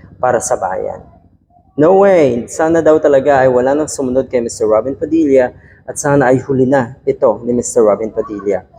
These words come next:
Pilipinas today, hindi lang po artista, even convicted criminals like Senator Robin Padilla. Yun. May punto itong isang nagkomento na ito na, na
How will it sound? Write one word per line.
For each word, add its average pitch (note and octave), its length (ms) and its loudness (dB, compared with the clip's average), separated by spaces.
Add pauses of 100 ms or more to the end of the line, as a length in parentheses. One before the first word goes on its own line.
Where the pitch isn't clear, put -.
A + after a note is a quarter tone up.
(420)
Pilipinas F3+ 480 4
today, D#3+ 240 4
hindi D3+ 240 4
lang D3 160 2
po C#3 160 4
artista, D#3+ 480 0
even D3 320 2
convicted D3 560 -2
criminals E3 480 0
like B2+ 240 2
Senator C3 400 -2
Robin A2 240 2
Padilla. G2 400 -8
Yun. B2+ 240 0 (240)
May A3+ 160 2
punto G#3+ 240 2
itong F3+ 400 0
isang F3 320 -4
nagkomento C#3 480 -2
na B2 160 -2
ito B2 240 -2
na, G#2+ 240 -2 (400)
na D#3+ 320 2